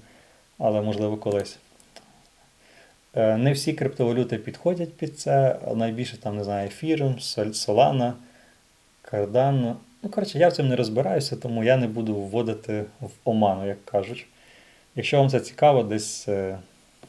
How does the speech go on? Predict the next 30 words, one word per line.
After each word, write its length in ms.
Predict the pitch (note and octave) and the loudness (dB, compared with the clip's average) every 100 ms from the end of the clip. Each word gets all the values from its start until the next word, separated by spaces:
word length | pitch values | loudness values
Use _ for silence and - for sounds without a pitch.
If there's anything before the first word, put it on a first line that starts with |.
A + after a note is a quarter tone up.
| _ _ _ _ _ - - _ - | _ _ _ _ _ -20 -20 _ -12
розберіться 540 | - G#2 G#2 A#2 A#2 G2+ | -6 -6 -4 -6 -6 -6
вже 120 | G2+ | -4
самі, 320 | - B2 A2+ | 0 0 0
щоб 200 | - G#2 | -4 -2
я 120 | G#2+ | -2
не 140 | G#2 G2+ | 0 -2
мав 220 | G#2 G#2 | -2 -2
ніякої 300 | G#2 G#2 G2+ | -4 -4 -6
відповідальності 840 | G#2+ - G2 G2 G2+ G2+ G2+ - G2 | -6 -6 -6 2 2 2 -4 -8 -4
моральної 480 | G2 G2 G2 G2+ | 0 2 2 -4
перед 260 | G2 A2 - | -8 -12 -10
цим, 220 | - A2 G2+ - | -6 -6 -6 -12
<laughs> 200 | _ _ | _ _
перед 260 | B2+ A2+ G2+ | -2 -2 0
вами. 300 | G2+ G#2+ A2 - - - - _ - - _ _ _ _ - - | 0 0 -6 -10 -20 -20 -20 _ -20 -20 _ _ _ _ -20 -6
Е, 180 | A2 G#2 | -2 -2
ще 240 | - D3 | 2 4
можна 240 | C#3 B2 A2+ | 4 4 2
вкласти 420 | - B2+ B2+ G#2+ | 4 4 4 -2
гроші 300 | A#2 B2 A2+ | 0 0 -4
в 120 | G#2 | -8
кредитні 500 | - G#2 G#2+ A2 G#2+ | -8 -6 -4 -4 -6
спілки, 460 | G#2+ - G#2+ G2 G#2 | -6 -8 -8 -4 -4
як 140 | G#2 | -4
я 60 | G2 | -4
вже 100 | F#2+ | -6
казав. 460 | G#2 A#2 D3 C#3+ - - _ _ - | -2 2 2 0 -8 -20 _ _ -4
Е, 120 | G#2 G2 | 0 4
ваші 300 | A2 G#2+ G2+ | 2 2 -4
гроші 360 | G#2+ G#2 G2 | -4 -2 -6